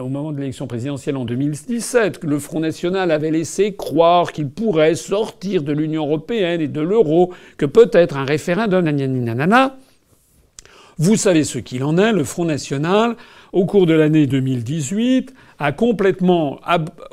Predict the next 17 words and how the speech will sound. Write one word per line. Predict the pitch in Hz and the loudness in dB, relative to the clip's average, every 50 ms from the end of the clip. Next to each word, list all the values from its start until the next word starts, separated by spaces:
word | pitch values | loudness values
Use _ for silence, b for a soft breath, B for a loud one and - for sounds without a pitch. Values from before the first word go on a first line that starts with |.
| - - | -10 -2
officiellement | - 269 262 190 - 220 196 - - 202 185 180 170 170 160 151 | 2 2 2 2 2 -2 -2 -2 0 0 0 0 0 0 0 2
abandonné | 156 170 165 185 185 180 170 185 170 160 147 | 2 2 2 0 0 0 0 0 0 0 -2
toute | - - - 294 302 202 - | -2 2 4 4 4 4 2
idée | 220 185 190 190 170 | 2 4 6 6 6
de | 139 143 | 6 2
sortie | 131 - - 151 123 - - 190 165 | -2 -2 -2 -4 -4 -4 -8 -6 -4
de | 131 139 | -4 -2
l'Union | 139 147 147 143 135 131 | -2 -2 0 -2 -2 -2
européenne | 131 117 135 131 120 117 | -4 -6 -6 -6 -6 -6
et | 113 | -6
de | 113 120 120 | -4 -2 2
l'euro | 123 139 151 156 190 226 240 247 247 - | 4 4 6 6 6 6 6 4 2 -2
et | - 135 | -4 -6
s'est | 117 - 170 151 - | -6 -6 -8 -6 -6
inspiré | 160 160 151 - - - 185 190 196 226 247 254 247 247 B B B B B B B B B B B | -6 -8 -8 -10 -8 -6 -4 -4 -2 0 0 0 0 -2 B B B B B B B B B B B
de | B 143 156 233 247 254 254 - - | B 4 8 8 8 8 6 2 -2
Salvini. | - - - - - 247 247 226 190 226 220 208 202 180 143 123 | -12 -16 -10 -4 -2 0 0 0 0 0 0 0 0 -2 -2 -6